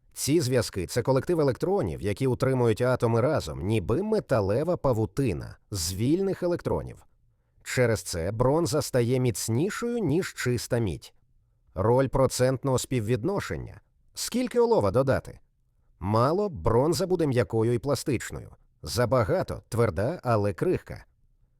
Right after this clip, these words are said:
Це тому, що надлишок атомів олова викликає появу нових фаз, наприклад, цю шість ес ен п'ять,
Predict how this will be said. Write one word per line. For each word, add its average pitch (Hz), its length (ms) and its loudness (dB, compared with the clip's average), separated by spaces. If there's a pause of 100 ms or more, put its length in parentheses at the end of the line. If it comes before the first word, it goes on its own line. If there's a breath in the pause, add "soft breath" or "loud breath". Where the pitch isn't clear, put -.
(200)
Це 135 220 0
тому, 202 240 0
що - 160 0
надлишок 165 480 0
атомів 151 340 0
олова 143 340 2
викликає 123 520 0
появу 143 460 2
нових 135 440 2
фаз, - 400 -10 (320)
наприклад, 113 760 0
цю 120 380 -2
шість - 560 -4
ес 120 260 -2
ен 101 180 0
п'ять, 156 480 -4